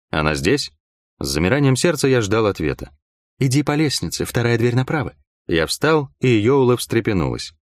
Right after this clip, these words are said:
«Кстати говоря, ты мне должен сто пятьдесят соренов. Раз любите с лаской сжигать чужие дома и оставлять в них обгоревшие трупы, то извольте платить». Уверен, что как только Лайон появилась в дверях, ты сразу же содрала с неё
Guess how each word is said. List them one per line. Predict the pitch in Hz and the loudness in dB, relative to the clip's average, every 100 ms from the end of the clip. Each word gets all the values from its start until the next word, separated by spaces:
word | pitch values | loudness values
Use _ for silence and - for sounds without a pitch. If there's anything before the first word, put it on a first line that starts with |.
| _ _ _ | _ _ _
«Кстати | - - 160 156 | -6 -2 0 0
говоря, | 165 170 104 | 2 2 0
ты | - 135 | 2 2
мне | 143 | 4
должен | 143 160 180 202 | 4 2 2 -2
сто | - 175 | -2 -2
пятьдесят | 180 185 190 196 | 0 0 -2 -4
соренов. | - 165 120 135 - _ _ | 0 0 2 -2 -6 _ _
Раз | 135 165 165 | 0 2 2
любите | 180 170 165 | 2 2 0
с | 143 | 0
лаской | 170 - 156 | 0 0 0
сжигать | 131 147 151 | 2 2 2
чужие | 156 147 151 | 0 0 0
дома | 139 147 160 | 2 2 2
и | |
оставлять | 131 - 135 151 | 0 0 2 2
в | 139 | 2
них | 135 | -2
обгоревшие | 139 135 143 131 131 | 0 2 2 2 0
трупы, | 226 226 107 _ _ _ _ | 0 -2 -4 _ _ _ _
то | 147 143 | 0 2
извольте | 131 135 131 170 | 4 2 2 0
платить». | 185 202 - 196 - _ _ _ - | 0 -2 -2 -4 -6 _ _ _ -2
Уверен, | 143 123 139 90 71 | 2 4 2 2 -2
что | - 95 | 0 0
как | 90 98 | 2 2
только | 160 147 143 | 0 2 2
Лайон | 143 139 123 | 4 2 2
появилась | 127 113 113 98 | 2 2 2 2
в | 87 | 0
дверях, | 80 82 104 147 | 0 2 2 0
ты | - 90 | -2 -2
сразу | 95 127 147 123 | 2 2 2 2
же | 110 | 0
содрала | 95 90 90 98 131 | 0 0 2 2 2
с | 104 | 0
неё | 98 113 | 2 2